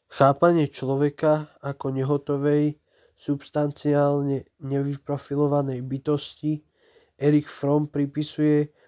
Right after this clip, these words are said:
už starému zákonu. Keď Boh tvoril svet, každý akt stvorenia komentoval slovami: „Je to dobré“, s výnimkou toho,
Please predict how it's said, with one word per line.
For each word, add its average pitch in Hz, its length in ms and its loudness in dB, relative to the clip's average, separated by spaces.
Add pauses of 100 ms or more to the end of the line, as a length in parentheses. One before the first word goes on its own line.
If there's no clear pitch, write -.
(120)
už 139 160 -10
starému 143 480 0
zákonu. 135 640 -4 (800)
Keď 139 160 0
Boh 156 240 2
tvoril 151 400 2
svet, 135 640 -6 (500)
každý 147 480 0
akt 147 400 -4
stvorenia 139 880 0
komentoval 151 720 0
slovami: 143 640 -4 (400)
„Je 139 160 -2
to 143 160 0
dobré“, 135 640 -2 (160)
s 135 80 -12
výnimkou 151 560 0
toho, 147 480 -2